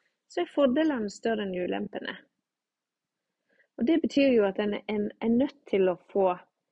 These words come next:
det, en, en er nødt til å få dissekert den påstanden og den kunnskapen,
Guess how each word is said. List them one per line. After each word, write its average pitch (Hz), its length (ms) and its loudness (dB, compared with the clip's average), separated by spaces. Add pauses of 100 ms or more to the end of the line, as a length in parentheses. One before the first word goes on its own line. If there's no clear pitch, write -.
(880)
det, 190 360 4 (100)
en, 214 160 0
en 220 160 0
er 220 80 2
nødt 254 240 0
til 226 120 -4
å - 80 -20
få 208 120 -4
dissekert 208 800 -4 (100)
den 220 300 -2
påstanden 202 800 -4 (1080)
og 208 80 -2
den 247 180 4
kunnskapen, 196 920 -6